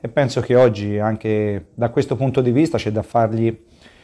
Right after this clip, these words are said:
i complimenti e sinceramente non mi stanco mai di sottolinearlo, perché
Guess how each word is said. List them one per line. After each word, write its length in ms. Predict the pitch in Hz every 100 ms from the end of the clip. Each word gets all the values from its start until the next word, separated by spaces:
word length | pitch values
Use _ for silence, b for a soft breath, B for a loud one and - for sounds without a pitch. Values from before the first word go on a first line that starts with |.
| b b b
i 80 | 120
complimenti 680 | 135 123 143 139 123 - 113
e 280 | 110 104
sinceramente 600 | 95 120 120 120 139 127 120
non 180 | 117
mi 80 | 120
stanco 400 | 117 123 113 120
mai 320 | 120 113 110
di 340 | 104 107 107 101
sottolinearlo, 880 | - 110 113 110 110 120 120 104
perché 840 | 95 95 - 98 98 95 92 92